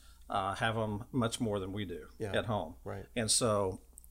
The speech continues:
Speaker 1: I believe Deuteronomy six is saying here, "Hey, the home is a constant learning environment."
Speaker 2: Mm-hmm.
Speaker 1: Uh,
Speaker 2: Yeah, right.
Speaker 1: you have the primary responsibility.
Speaker 2: Mm-hmm.
Speaker 1: It's a constant, uh,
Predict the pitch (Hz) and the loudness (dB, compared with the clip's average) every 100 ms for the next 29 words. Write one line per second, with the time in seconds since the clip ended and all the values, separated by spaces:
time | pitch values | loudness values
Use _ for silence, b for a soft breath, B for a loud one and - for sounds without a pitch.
0 | - - 104 156 131 95 95 98 110 107 | -20 -2 4 4 4 4 2 2 2 2
1 | 104 101 92 90 139 131 - 101 - 104 | 2 0 0 0 0 0 0 2 2 0
2 | 101 110 101 - 143 120 85 127 - 143 | 2 2 0 0 0 0 0 -2 0 2
3 | 135 127 - - - 120 - 110 107 104 | 4 4 2 -2 0 2 2 0 0 0
4 | 104 95 87 - - 104 90 92 87 85 | 0 -2 -6 -10 -4 -2 0 -2 -2 -6
5 | - 101 98 101 98 95 90 - 95 90 | -8 -6 -4 -4 -6 -10 -10 -6 -4 -2
6 | 90 90 - - 98 - 117 123 120 117 | -4 -6 -12 -6 -4 -2 4 4 6 4
7 | 110 101 98 - - 113 117 120 120 107 | 4 0 -2 -2 4 6 6 8 6 4
8 | 98 - 113 107 107 110 117 120 123 - | 2 2 2 2 0 2 2 0 -4 -8
9 | 101 98 98 101 127 - - 123 123 - | -8 -6 -4 -2 4 4 4 4 4 2
10 | 127 117 - - 123 110 117 113 | 0 0 -2 -2 0 2 2 0